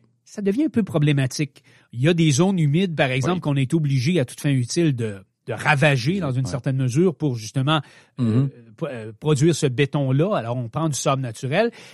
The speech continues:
Speaker 1: et, euh, ben là, on pourrait justement revitaliser ou redonner une seconde vie à ce vieux café infusé qu'on aura donc chauffé et qu'on aura, euh, euh,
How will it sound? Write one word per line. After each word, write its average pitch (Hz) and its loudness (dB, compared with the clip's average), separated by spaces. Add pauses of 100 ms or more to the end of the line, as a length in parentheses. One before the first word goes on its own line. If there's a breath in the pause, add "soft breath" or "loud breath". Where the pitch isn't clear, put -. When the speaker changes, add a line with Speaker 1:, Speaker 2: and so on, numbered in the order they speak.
(120 loud breath)
Speaker 1:
et, 233 2
euh, 131 -2
ben 139 0
là, 196 6
on 214 0
pourrait 170 2 (180)
justement 127 -2
revitaliser 143 0
ou 135 0
redonner 156 0
une 170 -2
seconde 135 -2
vie 180 0
à 147 2
ce - -2
vieux 135 0
café 165 -2
infusé 127 -4 (320 loud breath)
qu'on 135 -8
aura 135 2
donc 151 0
chauffé 147 -4 (160)
et 127 -4
qu'on 123 -8
aura, 135 -2
euh, 110 -10 (340 loud breath)
euh, 113 -20